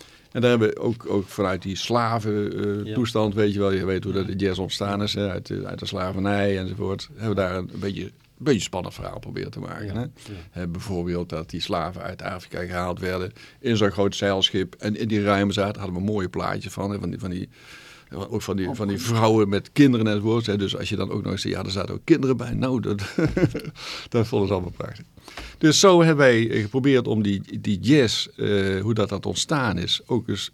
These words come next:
Speaker 1: te laten zien, hè. En we hebben ook filmfragmentjes uit, uit die beginperiode enzovoort. En ik heb de indruk dat ze het eigenlijk wel leuk vonden.
Speaker 2: Wat is het eerste, zeg maar, eh, jazzy-achtige nummer wat jij de kinderen laat horen?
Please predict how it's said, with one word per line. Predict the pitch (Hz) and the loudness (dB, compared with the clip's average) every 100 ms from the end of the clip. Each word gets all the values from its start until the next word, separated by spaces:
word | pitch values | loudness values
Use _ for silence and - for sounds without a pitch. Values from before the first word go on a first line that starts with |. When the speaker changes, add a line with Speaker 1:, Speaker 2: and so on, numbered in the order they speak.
| _ | _
Speaker 1:
te | 120 | 0
laten | 101 95 98 | 2 0 0
zien, | 107 143 | 2 2
hè. | 131 | 2
En | 170 - | 0 -2
we | 90 | -2
hebben | 87 92 | -2 -6
ook | - - - | -8 -10 -10
filmfragmentjes | - 139 113 117 107 117 113 113 107 | -4 -4 -2 -2 0 2 2 0 0
uit, | 104 101 110 | 0 0 -4
uit | 107 101 | -4 -4
die | 104 | -2
beginperiode | 107 113 104 110 107 110 107 | 0 0 0 0 0 0 0
enzovoort. | 107 98 101 107 110 - - - - - - - _ | -2 -6 -6 -6 -8 -12 -20 -20 -20 -20 -20 -20 _
En | 139 113 117 | 4 4 2
ik | 123 117 | -4 0
heb | 104 | 0
de | 104 | 0
indruk | - 190 135 95 110 | 2 4 6 4 2
dat | 160 151 | -2 -2
ze | |
het | 113 | -2
eigenlijk | 110 95 98 | -4 -2 -2
wel | 104 | -4
leuk | 135 | -4
vonden. | - 123 107 - _ 151 139 _ _ - - - | -8 -8 -10 -18 _ -20 -20 _ _ -20 -20 -14
Speaker 2:
Wat | 180 | -10
is | 175 | -8
het | 151 | -8
eerste, | - 196 190 - 165 156 | -10 -8 -8 -6 -4 -2
zeg | - 151 - | 2 0 4
maar, | 139 131 | 2 2
eh, | 127 120 117 | 2 2 2
jazzy-achtige | 104 175 156 143 151 - 131 | 4 4 6 4 2 2 2
nummer | 139 151 143 | 2 2 2
wat | 127 | 2
jij | 139 127 | 2 2
de | 117 | 2
kinderen | 143 123 113 110 | 2 2 0 0
laat | 107 | 0
horen? | 107 151 87 76 | 2 2 2 -2